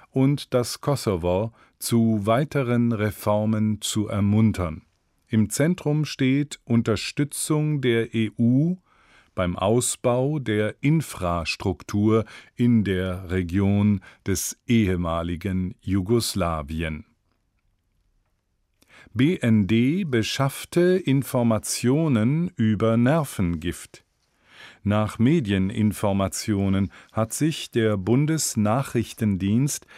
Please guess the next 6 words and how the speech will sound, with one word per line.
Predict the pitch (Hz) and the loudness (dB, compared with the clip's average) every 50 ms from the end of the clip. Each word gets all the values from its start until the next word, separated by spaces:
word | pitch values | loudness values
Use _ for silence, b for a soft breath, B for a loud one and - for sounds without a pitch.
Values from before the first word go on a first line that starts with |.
| B B B B | B B B B
in | - 120 120 117 | 0 2 2 4
den | 117 113 110 110 107 104 | 4 4 4 2 2 2
neunzehnhundertneunziger | 101 104 113 131 139 - - 127 110 98 110 113 104 104 92 - - 95 95 95 95 101 113 131 143 135 - - - 110 104 98 92 | 2 0 0 0 -2 -2 -2 0 0 2 2 0 0 0 -2 -2 0 0 2 2 2 2 2 0 0 -2 -2 -4 -6 -4 -2 -2 -2
Jahren | 90 82 85 87 85 85 85 87 90 90 104 113 127 151 160 B B B B B B | -2 -2 -2 -2 -2 -2 -2 -2 -2 0 0 0 0 0 -2 B B B B B B
eine | B 98 95 104 104 | B -2 0 0 0
Probe | - - - - 98 95 101 110 113 113 110 107 101 110 120 143 170 | -2 -6 -8 -4 -2 2 4 4 6 6 4 4 2 2 0 0 0